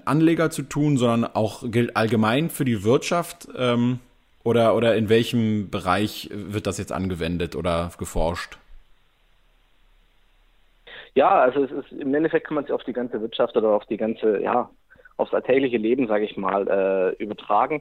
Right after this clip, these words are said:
Speaker 1: Mhm.
Speaker 2: Ähm, im Aktienbereich selber, sag ich, oder beziehungsweise im Anlagebereich selber natürlich gibt es so klassische Verhaltensmuster, die wahrscheinlich jeder, der schon mal Aktien gehandelt hat, an den Tag legt. Also wenn wir wirklich sagen, okay, ähm,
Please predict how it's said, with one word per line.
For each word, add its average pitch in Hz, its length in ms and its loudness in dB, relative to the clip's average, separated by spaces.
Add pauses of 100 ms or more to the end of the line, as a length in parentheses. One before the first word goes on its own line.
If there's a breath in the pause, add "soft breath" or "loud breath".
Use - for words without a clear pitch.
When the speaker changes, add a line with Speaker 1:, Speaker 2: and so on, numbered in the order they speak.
(320 loud breath)
Speaker 1:
Mhm. 117 80 4
Speaker 2:
Ähm, 117 380 0 (100)
im 123 220 -10
Aktienbereich 127 600 -6
selber, 120 260 -4
sag 131 180 -2
ich, 123 80 -8
oder 110 100 -8
beziehungsweise 117 380 -8
im 110 100 -6
Anlagebereich 120 720 0
selber 120 180 -2
natürlich 117 440 -6 (340 loud breath)
gibt - 160 -6
es 120 140 -8
so 110 80 -6
klassische 120 500 0
Verhaltensmuster, 123 1000 -4
die 117 160 -8
wahrscheinlich 113 380 -4
jeder, 123 200 -2
der 117 120 -4
schon - 160 -14
mal - 80 -10
Aktien - 300 -14
gehandelt 117 380 -6
hat, - 140 -2 (460 soft breath)
an - 120 -4
den 107 80 -2
Tag 101 320 -2
legt. 87 260 -2
Also 107 220 -2
wenn 110 140 -2
wir 113 100 2
wirklich 117 240 -4
sagen, 117 220 0
okay, 131 360 -2 (440 soft breath)
ähm, 117 360 0